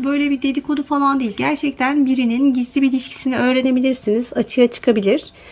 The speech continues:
Ee, şaşırabilirsiniz. Ama dediğim gibi sizde gizli, şu anda bir ilişkiniz yoksa biriyle ilişkiye başlayabilirsiniz. Ama bunu belki de zamanı var.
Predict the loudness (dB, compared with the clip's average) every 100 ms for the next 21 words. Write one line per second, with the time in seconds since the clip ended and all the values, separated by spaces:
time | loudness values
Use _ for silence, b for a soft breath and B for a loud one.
0 | B B B -6 -4 -4 -2 0 2 4
1 | 4 4 2 0 -2 -2 -2 0 2 2
2 | 2 4 4 0 -4 -4 0 0 0 -2
3 | 0 0 0 4 4 4 2 0 -4 -6
4 | 0 0 4 4 4 0 -2 0 2 2
5 | 2 2 -2 0 2 2 2 0 -2 0
6 | -2 2 2 4 2 0 B B B B
7 | B _ 4 4 4 0 -2 -2 -2 -4
8 | -6 -8 -6 -2 0 2 4 6 6 4
9 | 0